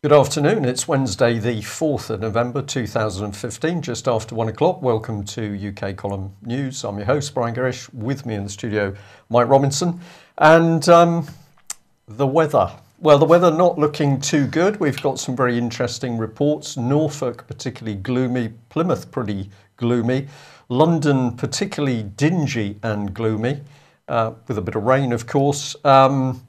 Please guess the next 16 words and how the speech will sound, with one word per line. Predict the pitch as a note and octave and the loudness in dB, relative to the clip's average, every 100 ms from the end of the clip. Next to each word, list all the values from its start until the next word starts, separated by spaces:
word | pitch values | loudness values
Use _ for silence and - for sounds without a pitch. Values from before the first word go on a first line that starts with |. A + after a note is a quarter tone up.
| - | -12
what | B2 D3+ | 0 4
else | C#3+ C#3 - | 4 2 -2
have | B2 | -4
we | |
got | B2+ D3 C3 | 0 2 0
here? | - A#2 G2 - - - _ - | -2 0 0 -4 -18 -20 _ 0
Holland, | F3 F3 D#3+ C#3 B2+ C#3+ | 4 4 2 -2 -4 0
no | C#3+ C#3+ | 2 4
weather | C#3 C3+ B2+ | 4 4 0
at | B2+ - | -2 0
all, | D3 A2 F2+ - _ | -2 -2 -6 -12 _
being | C3 B2 | -8 -8
postponed. | - C3 A2+ - C3 A2+ G2+ F#2 - _ _ _ | -4 -4 -4 -2 0 0 -2 -8 -14 _ _ _
Presumably | A2 C3 A2+ A2 | -8 -6 -4 -4
that's | A#2+ A#2+ | -4 -8
climate | - C3+ C#3 | -4 -2 -2